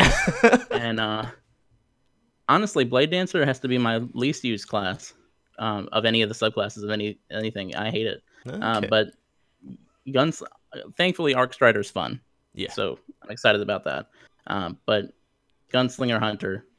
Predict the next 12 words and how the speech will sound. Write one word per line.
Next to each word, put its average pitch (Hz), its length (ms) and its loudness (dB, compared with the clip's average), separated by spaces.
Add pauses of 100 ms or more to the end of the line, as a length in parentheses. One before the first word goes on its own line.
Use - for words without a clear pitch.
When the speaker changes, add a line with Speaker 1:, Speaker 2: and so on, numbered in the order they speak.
(160)
Speaker 2:
definitely 104 360 0
my 101 120 -4
favorite. 98 440 -6 (100)
I 98 80 -4
like 107 200 -2
the 104 100 -2
whole 113 420 -2
aspect 110 400 -6
of 110 160 0
it. 92 100 -4
It's, 101 200 -8 (460)
it, - 260 -4